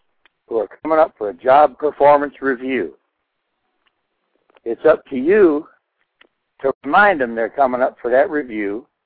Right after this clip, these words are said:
and that you're going to make a detailed assessment of their performance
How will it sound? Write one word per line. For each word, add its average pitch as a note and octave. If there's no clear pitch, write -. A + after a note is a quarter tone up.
and A2+
that C3
you're D3
going D#3+
to D#3
make E3
a D3
detailed C3+
assessment B2+
of G#2+
their B2
performance E3